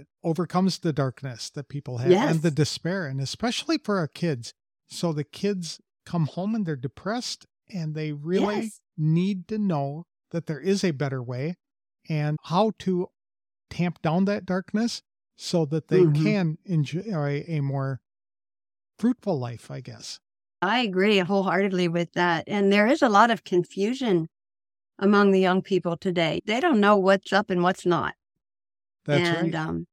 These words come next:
Speaker 2: if the parents can guide them correctly, and if they have open communication with their kids, which a lot of parents don't have open communication with their children.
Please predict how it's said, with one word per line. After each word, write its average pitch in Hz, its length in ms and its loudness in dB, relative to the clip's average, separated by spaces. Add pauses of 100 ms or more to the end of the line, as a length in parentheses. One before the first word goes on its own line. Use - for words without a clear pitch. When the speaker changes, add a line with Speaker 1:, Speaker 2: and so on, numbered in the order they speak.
(480)
Speaker 2:
if 214 180 2
the 208 120 0
parents 220 560 4
can 180 280 4
guide 185 380 4
them 175 260 2
correctly, 170 840 -4 (720)
and 185 180 6
if 185 120 2
they 196 100 0
have 196 280 4
open 220 360 2
communication 170 800 0
with 156 140 -4
their 156 120 0
kids, 156 200 0
which 175 120 0
a 202 60 4
lot 269 200 6
of 269 100 0
parents 214 320 2
don't 196 280 0
have 185 240 2
open 165 280 0
communication 139 720 0
with 156 140 -2
their 127 140 -2
children. 123 480 -8